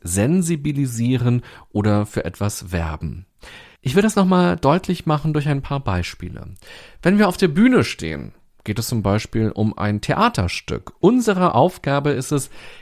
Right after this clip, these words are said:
die Figur zu sein, die wir spielen. Es geht nicht um uns als Person. Wenn wir eine Präsentation halten, dann geht es um Wissen, das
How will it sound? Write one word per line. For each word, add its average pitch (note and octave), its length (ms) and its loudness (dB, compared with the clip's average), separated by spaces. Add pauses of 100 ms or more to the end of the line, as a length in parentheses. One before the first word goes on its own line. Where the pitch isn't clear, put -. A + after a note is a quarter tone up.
(120)
die B2 80 -2
Figur F#3 480 0
zu G3 220 -2
sein, C#3+ 420 2 (240)
die A#2 120 -4
wir A#2+ 140 0
spielen. D2 460 -6
Es - 100 -4
geht D3+ 180 -2
nicht A3 240 4
um E3 200 -2
uns A3+ 480 -2
als - 300 -8
Person. - 640 -10 (440)
Wenn A#2+ 160 2
wir C#3+ 120 4
eine B2+ 440 0
Präsentation D3 800 0
halten, F2 380 0
dann G#2 180 -2
geht - 180 -6
es B2 140 -6
um G2+ 380 -4
Wissen, G2 500 0
das - 260 -10